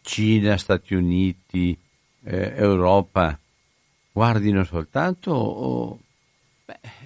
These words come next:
Speaker 2: finora, eh, finora sembra di sì, a parte questa iniziativa del Consiglio di sicurezza dell'onu, non abbiamo visto, eh, iniziative decise, anche perché molti paesi sono distratti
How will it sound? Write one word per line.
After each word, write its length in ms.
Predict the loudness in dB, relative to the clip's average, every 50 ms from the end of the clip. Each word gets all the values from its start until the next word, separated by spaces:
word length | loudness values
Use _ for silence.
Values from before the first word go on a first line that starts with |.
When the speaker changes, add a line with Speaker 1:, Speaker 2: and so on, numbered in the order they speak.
| -20 -20 _ _ _ -20
Speaker 2:
finora, 760 | -16 -10 -8 -6 -4 -4 -4 -4 -4 -4 -4 -6 -6 -8 -10
eh, 340 | -12 -14 -14 -14 -16 -18 -20
finora 420 | -18 -18 -16 -16 -16 -16 -16 -16
sembra 360 | -16 -14 -14 -14 -12 -14 -14 -16
di 160 | -16 -16 -16
sì, 280 | -14 -12 -12 -12 -14 -14 -18
a 120 | -20 -18
parte 360 | -14 -12 -12 -12 -12 -12 -16
questa 240 | -16 -16 -16 -16 -16
iniziativa 920 | -16 -16 -16 -18 -18 -18 -20 -20 _ -16 -14 -14 -12 -12 -14 -14 -16 -18 -20
del 100 | -20 -20
Consiglio 320 | -20 -20 -20 -18 -16 -16
di 100 | -16 -16
sicurezza 560 | -18 -20 -20 _ -20 -18 -16 -16 -16 -18 -20
dell'onu, 600 | -18 -16 -14 -12 -10 -10 -10 -12 -12 -14 -14 -16 -18 _ _ _ _ _ _ _ _ _
non 220 | -20 -20 -20 -18 -18
abbiamo 400 | -16 -14 -12 -12 -12 -12 -12 -14
visto, 760 | -14 -14 -14 -16 -16 -18 -20 _ -18 -16 -16 -16 -18 -20 _ _ _ _ _
eh, 80 | -20 -20 -20 -20 -20 -20 -20 -20 _ _ _ _ _ _ _ _ _ -18
iniziative 1000 | -14 -12 -12 -12 -12 -12 -14 -16 -16 -16 -14 -12 -12 -12 -12 -12 -12 -14 -16 -18
decise, 800 | -20 -18 -16 -16 -16 -16 -16 -16 -14 -12 -12 -12 -12 -14 -16 -16 -16
anche 280 | -16 -16 -16 -14 -16
perché 460 | -14 -14 -14 -14 -12 -12 -10 -10 -12 -12 _ _ _ _ _ _
molti 300 | -14 -14 -12 -10 -10 -12
paesi 460 | -12 -10 -10 -8 -8 -8 -10 -10 -12
sono 320 | -14 -14 -14 -14 -14 -14 -16
distratti 840 | -18 -20 -20 -20 -14 -10 -8 -8 -8 -8 -12 _ _ -18 -18 -18